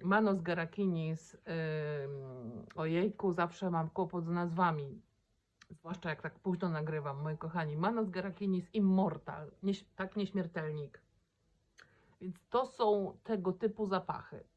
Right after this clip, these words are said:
Yy, i ja te trzy, które przed chwilą wymieniłam, Like This, Immortal,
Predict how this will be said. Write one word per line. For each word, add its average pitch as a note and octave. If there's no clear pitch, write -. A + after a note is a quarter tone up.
Yy, F3
i F#3+
ja G#3
te A3
trzy, G3
które F#3
przed F3
chwilą F3+
wymieniłam, F3
Like F3
This, A3
Immortal, F#3+